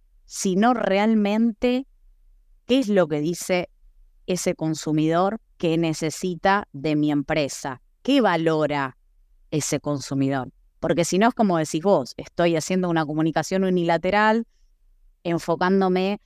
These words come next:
en mi empresa, en que tengo una fábrica de hace cincuenta años y uso el mejor hierro y, ¿viste? O sea, me enfoco todas las cosas puertas adentro y quizás me olvidé que ese consumidor cambió a través de los años y si mi propuesta de valor no se ayornó,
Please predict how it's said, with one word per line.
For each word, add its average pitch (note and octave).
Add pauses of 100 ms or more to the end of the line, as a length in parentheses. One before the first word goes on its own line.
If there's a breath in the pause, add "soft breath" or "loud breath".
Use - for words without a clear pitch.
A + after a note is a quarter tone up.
(120)
en D#3+
mi E3
empresa, F3+
en D#3
que D3+
tengo F#3
una E3+
fábrica F3+
de D#3+
hace D#3+
cincuenta E3
años F#3+
y D#3+
uso E3+
el D#3+
mejor D#3
hierro F#3
y, D3 (300)
¿viste? -
O D#3+
sea, D#3
me E3
enfoco G3+
todas G3+
las G3
cosas F3
puertas F3
adentro F#3 (400)
y D#3+
quizás G3+
me G#3
olvidé G3+
que D3
ese D#3
consumidor E3
cambió F#3
a -
través C#3+
de D#3+
los E3
años G3 (480)
y D#3
si D3+
mi D3
propuesta D#3+
de F#3+
valor F#3+
no F3
se -
ayornó, F#3